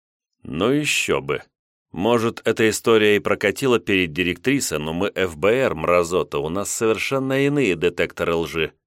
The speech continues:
«Простите, я не помню», говорит Фред и опускает глаза.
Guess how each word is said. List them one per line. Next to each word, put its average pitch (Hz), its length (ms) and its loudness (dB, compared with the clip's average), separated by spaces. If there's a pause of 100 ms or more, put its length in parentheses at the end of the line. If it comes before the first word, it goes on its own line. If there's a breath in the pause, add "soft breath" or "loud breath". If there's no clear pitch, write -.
(720)
«Простите, 101 840 2 (420)
я 104 260 2
не 147 120 6
помню», 113 560 4 (360)
говорит 85 440 2
Фред 85 320 0
и - 140 -4
опускает 85 600 -2
глаза. 80 440 0